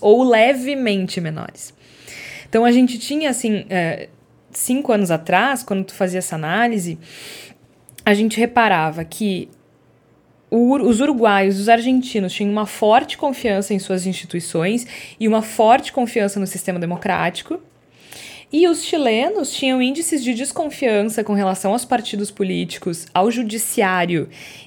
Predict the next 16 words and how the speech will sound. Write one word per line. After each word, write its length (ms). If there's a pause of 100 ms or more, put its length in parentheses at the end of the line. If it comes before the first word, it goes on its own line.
(120)
e, 320
e, 560
e 100
ao 160
governo 1000 (240)
iguais 480
aos 140
dos 160
brasileiros. 760 (640)
E 80
quando 280
eu 100
digo 260
iguais, 480
é 200 (480)
tão, 480